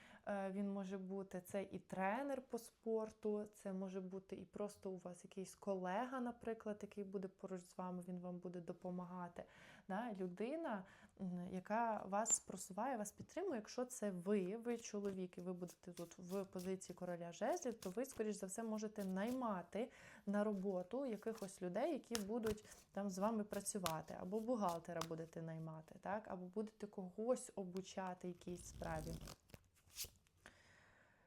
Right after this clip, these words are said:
І ловер знову, о Боже, ви подивіться, як у вас карти повторюються, да? У вас, е, паж пентаклів і закохані повторилися.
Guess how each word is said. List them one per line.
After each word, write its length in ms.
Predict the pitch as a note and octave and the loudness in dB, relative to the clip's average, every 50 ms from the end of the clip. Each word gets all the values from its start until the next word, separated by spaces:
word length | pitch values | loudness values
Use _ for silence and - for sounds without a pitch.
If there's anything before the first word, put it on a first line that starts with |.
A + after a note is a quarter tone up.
| _ _ - | _ _ 4
І 140 | C4 C4 | 6 8
ловер 720 | C#4 B3+ B3 B3+ C4 D4+ E4 F4 F4 D#4+ D#4 D4 D4 C#4 | 8 10 10 8 8 8 8 8 8 8 8 8 8 6
знову, 880 | A#3+ - - A#3+ B3 B3+ C4 C#4+ D4+ D#4 D4 C4+ A#3+ A#3 A3 G#3+ A3 A#3+ | 6 4 2 4 6 6 8 10 12 12 12 10 10 8 6 6 4 4
о 40 | B3 | 2
Боже, 580 | A#3+ A3+ B3 C#4 D4 C#4+ B3+ A#3 G#3+ G3 G3+ | 2 2 4 8 10 10 10 10 8 6 2
ви 100 | G3+ A3 | 2 2
подивіться, 920 | A#3 - C4 C4+ C4 C#4+ B3+ C4 C4+ C#4 C4+ - - - F#3+ F#3+ F#3+ G3+ G3+ - - - - - - _ _ _ _ - G#3 - - | 4 4 4 8 8 8 8 8 6 6 4 4 2 6 6 6 6 6 0 -8 -16 -20 -20 -20 -20 _ _ _ _ -12 -6 -2 -2
як 180 | B3+ B3 - | -2 -2 0
у 20 | B3+ | 0
вас 160 | - - A#3 | 0 0 2
карти 340 | - B3 A#3+ A#3+ A#3+ - A3 | 4 4 4 4 4 0 0
повторюються, 680 | A3+ A3+ G#3+ - - A#3+ A#3+ A#3 G#3+ F#3+ F#3+ F#3+ - F#3+ | 0 -2 -4 0 4 4 6 8 6 6 4 2 0 2
да? 280 | F#3 G3+ A#3+ C#4+ C#4+ | 6 6 8 8 8
У 40 | B3+ | 8
вас, 220 | A3 A#3 A#3 A#3 - - - - - - - - - - | 6 4 2 2 -4 -10 -16 -16 -16 -16 -16 -16 -6 0
е, 520 | - G#3 G#3 G3+ G3+ G3+ G3 G3 G3 G3 F#3+ F#3+ F#3 - - - - - - | 2 4 4 4 2 2 2 0 0 2 0 0 -2 -4 -8 -18 -20 -8 -2
паж 240 | - A3 B3 B3 | 0 0 0 -2
пентаклів 880 | - - A#3+ A3+ A3 G#3+ A#3+ A#3+ D4 F4+ - - - B3+ A3+ G#3 G#3 - | -4 -4 -4 -4 -2 -2 0 2 2 2 0 -2 -2 0 0 0 0 -2
і 60 | G#3+ | -2
закохані 760 | G#3 A3 G#3+ G#3+ - C#4+ D4 C#4+ C#4 - - G#3 G3+ F#3+ F3+ | -2 -2 -4 0 2 2 2 2 2 -2 -2 -2 0 0 -2
повторилися. 880 | - - F#3 F#3 - - G3 F#3+ F#3 F3+ F3 E3+ F3 F3+ - - - | -2 -4 -8 -8 -6 -4 -2 0 0 0 -2 -4 -6 -8 -10 -12 -12